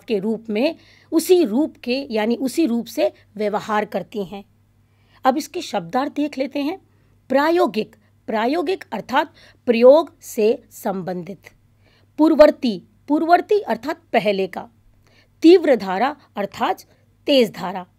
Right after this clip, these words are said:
तो बच्चों, आज हमने इस पाठ में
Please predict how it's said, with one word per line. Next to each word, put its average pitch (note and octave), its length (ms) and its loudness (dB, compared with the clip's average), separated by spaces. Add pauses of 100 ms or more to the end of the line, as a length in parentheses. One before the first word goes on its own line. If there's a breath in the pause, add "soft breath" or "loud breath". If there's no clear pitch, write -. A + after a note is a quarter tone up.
(760)
तो E4 100 0
बच्चों, D4 420 -2 (600)
आज A#3+ 300 0
हमने C#4+ 340 -4 (1600 soft breath)
इस C4+ 140 -8
पाठ C#4 340 -4
में B3+ 300 -4